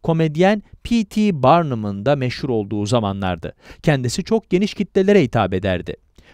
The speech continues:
Uzunca bir süre kıvranan yılanları gösteren bu ve başka testilerin mesajının pek çok ülkede ortaya çıkan içki kullanmama hareketinin desteklenmesi olduğu düşünüldü. O dönemde alkolün titremeli hezeyanlar ve korkunç kabuslara sebep olduğu fikri vardı.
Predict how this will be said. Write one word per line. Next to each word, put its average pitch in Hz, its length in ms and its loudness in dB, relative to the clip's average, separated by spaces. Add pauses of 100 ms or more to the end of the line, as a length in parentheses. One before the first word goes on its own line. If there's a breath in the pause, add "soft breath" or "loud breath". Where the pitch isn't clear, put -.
Uzunca 190 440 0
bir 117 80 -2
süre 107 300 -2
kıvranan 160 640 -2
yılanları 127 520 0
gösteren 113 640 -2
bu 196 160 -2
ve 143 160 0
başka 131 340 0
testilerin 113 600 -2
mesajının 104 580 -4
pek 233 200 0
çok - 180 -4
ülkede 151 300 -2
ortaya 127 320 0
çıkan 180 200 -4
içki - 280 -8
kullanmama 151 580 -2
hareketinin 120 500 -2
desteklenmesi 190 720 -2
olduğu 98 300 -2
düşünüldü. 87 520 -10 (440 loud breath)
O 175 140 2
dönemde 110 360 0
alkolün 147 440 0
titremeli 147 520 -2
hezeyanlar 127 580 2
ve 135 80 -2
korkunç 143 420 -4
kabuslara 156 460 0
sebep 123 280 -2
olduğu 101 260 -2
fikri 101 320 -8
vardı. 90 340 -2